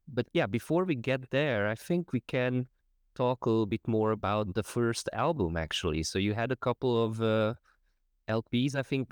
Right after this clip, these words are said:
I think there, there were two, two E Ps, as they were called at the time, right? Uh, like the singles, so to say, that you released before the album, right? Or, so that was the Cannabinoid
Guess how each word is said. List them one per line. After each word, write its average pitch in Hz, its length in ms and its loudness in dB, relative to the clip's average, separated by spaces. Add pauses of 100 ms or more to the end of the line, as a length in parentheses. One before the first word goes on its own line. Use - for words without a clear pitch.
I 113 160 -2
think 143 220 -2
there, 135 160 2
there 127 180 0
were 147 120 0
two, 127 440 0
two 123 380 2 (300)
E 127 120 0
Ps, 104 600 -4
as 82 280 -6
they 82 140 -2
were 87 140 0
called 90 300 -2
at 80 80 -2
the - 120 -20
time, 87 260 -2
right? 95 300 -4
Uh, 85 160 0
like 85 240 -4
the 85 320 0 (720)
singles, 127 640 0
so - 440 -2
to 120 80 -2
say, 147 500 -2 (400)
that 117 220 -4
you 127 80 2
released 120 480 0
before 104 360 0
the 107 180 -2
album, 80 400 -2
right? 101 440 -4 (200)
Or, 101 440 0 (720)
so - 120 -6
that 117 120 2
was 123 140 2
the 113 340 2
Cannabinoid 139 960 0